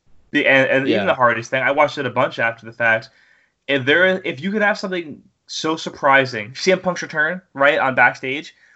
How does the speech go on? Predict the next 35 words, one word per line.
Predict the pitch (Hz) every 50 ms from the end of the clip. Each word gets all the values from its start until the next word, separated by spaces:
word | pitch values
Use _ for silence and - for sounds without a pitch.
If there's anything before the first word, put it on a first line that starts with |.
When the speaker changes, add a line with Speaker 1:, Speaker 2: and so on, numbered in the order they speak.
| _ _ _ _
Speaker 1:
that | 131 127 131 135 165
was | 190 165 135
done | 151 135 127 123
properly. | 123 110 113 123 123 123 151 175 _ _ _ _ _ _ _ _ _ _ _ - - - - - _ - - -
Speaker 2:
Yeah. | 120 107
Speaker 1:
Uh, | 107 107 - -
i-, | 123
i-, | 135 _ -
if | - 160 - 165 156 139
you | 165 196
can | 196 226 196
have | 196 202 190 190
a | 185
surprise | - 170 - - - 156 147 139 143 139 131 -
like | 127 113 110 113
that | 113 104 101 101 101 87 - _ _ _ _ _ _ _ _ -
where | 135 131
people | 131 - 156 147 156 151
genuinely | 135 127 139 131 135 139 143 139 135
don't | 127 - 123 123 127 123 135
know | 131 127 127
what's | 120 120 123 -
coming, | - 123 117 127 143 170 185 - _ _ _ _ _ -
you | 127 127 127 139 143
will | 147 143
get | 131 135 139 139
a | 147 151
reaction | 139 127 127 131 131 - - 170 - -
and | 123 117 -
people | - 135 135 135 131
will | 127
talk | 123 135 131 123 123
about | 123 123 113
your | 110 110
product. | - - 110 98 87 71 - - _